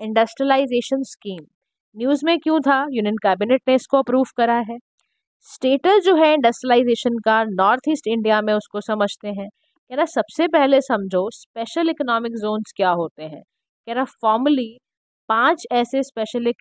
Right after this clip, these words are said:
specialized economic zones हैं जो कोई north east regions में हमने, अ, हम उसको formalize approve कर रहे हैं out of four which are notified। However, none आपके आज भी, अभी तक कोई भी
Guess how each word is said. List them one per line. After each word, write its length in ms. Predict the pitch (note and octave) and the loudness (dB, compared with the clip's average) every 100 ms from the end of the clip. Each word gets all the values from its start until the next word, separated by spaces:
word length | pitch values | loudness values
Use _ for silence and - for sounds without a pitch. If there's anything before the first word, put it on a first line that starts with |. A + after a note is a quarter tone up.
| E3 F3 | -8 -10
specialized 640 | - - - G#3+ G#3+ A3+ | -4 -6 -2 -2 0 -2
economic 380 | A3+ G#3+ G#3 G#3+ | -2 -2 0 -2
zones 400 | F#3 F#3+ G#3 - | -2 -2 -2 -6
हैं 180 | F#3+ F3+ - _ _ _ _ A3 | -6 -8 -14 _ _ _ _ -2
जो 120 | A#3+ | -2
कोई 200 | - C#4 | 0 -2
north 360 | A#3+ G3+ A3 A#3 G#3+ | 2 2 2 0 -12
east 300 | A3+ - F#3+ | -12 -10 -8
regions 360 | G3+ G3+ G3 - | -4 -2 -4 -4
में 80 | G3 | -4
हमने, 360 | E3+ D#3+ F3+ E4 _ _ _ _ E3+ | -6 -10 -10 -10 _ _ _ _ -8
अ, 260 | F3 E3+ D#3+ | -4 -4 -2
हम 220 | G3 G3 | -2 -2
उसको 240 | F#3 - | -4 -4
formalize 480 | G3 F#3 F3+ E3+ A#3 | -4 -2 -2 -4 -2
approve 280 | A#3+ F#3+ G3 - | -2 -2 -6 -6
कर 80 | F3 - | -14 -12
रहे 100 | E3+ | -8
हैं 140 | G#3 F#4+ | -6 -2
out 260 | A3+ - | -2 0
of 60 | G#3 - | -2 -2
four 180 | G3 G3 | -6 -4
which 200 | F#3+ F3+ | -4 -4
are 100 | F3 | -4
notified। 540 | E3 D#3+ A#3 - D#4 A#4 _ _ _ - | -6 -8 -8 -2 -4 -4 _ _ _ -6
However, 240 | F#3+ A3 A#3+ | -2 0 0
none 280 | A3 B3 C4 | 0 0 0
आपके 320 | G#3+ G3+ G#3+ G3 | 0 -2 -2 0
आज 340 | F#3+ F3+ F#3 _ A3 | 2 2 0 _ -12
भी, 180 | F4 G#4 A3+ F#3 | -10 -8 -10 -8
अभी 160 | G3 | -6
तक 140 | G#3+ A3 | -4 -2
कोई 180 | A3 A3+ | 0 0
भी 120 | B3 | -2